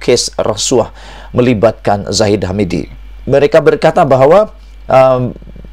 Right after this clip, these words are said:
Zahid Hamidi kini berpeluang sebagai, muncul sebagai poster boy Barisan Nasional untuk pilihan raya akan datang kerana susulan pembebasannya daripada empat puluh pertuduhan tersebut. Menurut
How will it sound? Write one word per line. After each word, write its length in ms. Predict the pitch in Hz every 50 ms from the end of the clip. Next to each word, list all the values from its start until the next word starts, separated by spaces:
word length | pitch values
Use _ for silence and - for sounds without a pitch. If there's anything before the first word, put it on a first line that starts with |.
| - -
Zahid 320 | 101 101 120 123 139 139
Hamidi 320 | 131 131 135 127 151 165 -
kini 160 | 160 156 165
berpeluang 800 | 143 113 139 127 127 - - 123 113 107 98 127 147 151 170 - - - - - -
sebagai, 720 | - - - 156 143 131 131 120 110 123 123 120 113 -
muncul 400 | - 120 139 147 135 - 175 165
sebagai 320 | - 127 120 110 113 110
poster 320 | 107 - 120 - - - 107
boy 320 | 98 90 107 123 156 139
Barisan 400 | 110 120 127 120 - 123 117 113
Nasional 480 | 117 113 - - 151 147 113 98 92 85
untuk 240 | 104 104 - 107 -
pilihan 320 | - 110 107 107 104 101
raya 320 | 95 95 98 98 - 95
akan 160 | - 92 92 95
datang 300 | 92 92 - 123 156 170 165 - - - - - - - - -
kerana 560 | - 180 185 185 190 185 180 196 233 233 214
susulan 480 | - - 165 - - 147 147 135 127
pembebasannya 640 | - 127 117 117 113 104 107 104 - - 104 101 98
daripada 400 | 92 98 95 98 - - 90 98
empat 320 | 95 - 95 92 - - -
puluh 320 | 107 101 95 95 95 90 87 - - - - -
pertuduhan 480 | - 165 - - 107 95 101 98 92 90
tersebut. 400 | - 92 92 - 101 92 92 87
Menurut 560 | - 104 110 113 123 135 143 160 156 - -